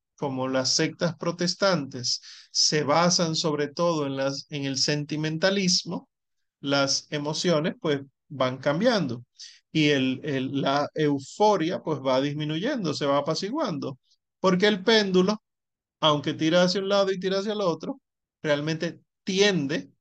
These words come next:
al centro. Y por eso un péndulo termina, si lo dejas tranquilo, termina en reposo en el centro. Pues asimismo entonces la, las emociones humanas,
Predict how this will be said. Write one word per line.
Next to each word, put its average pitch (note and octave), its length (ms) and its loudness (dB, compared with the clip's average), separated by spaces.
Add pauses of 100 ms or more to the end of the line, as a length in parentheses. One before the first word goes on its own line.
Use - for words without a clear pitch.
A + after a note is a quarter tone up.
(260)
al C3 220 0
centro. G3 520 -2 (880)
Y D#3 140 0
por - 400 -2
eso D#3 320 2
un D#3+ 240 -4
péndulo G3+ 460 0
termina, C#3+ 520 -2
si C#3+ 140 -6
lo B2+ 140 -2
dejas D3 320 0
tranquilo, F3+ 680 -2
termina C#3 360 -2
en C#3 80 -2
reposo G#3 580 -2
en D3 160 -2
el C3 140 -4
centro. F3+ 500 -2 (440)
Pues D#3 220 -2
asimismo D#3 480 -2
entonces D#3+ 480 -4
la, B2+ 300 0 (320)
las C#3 300 0
emociones C#3+ 580 -4
humanas, D#3 580 -2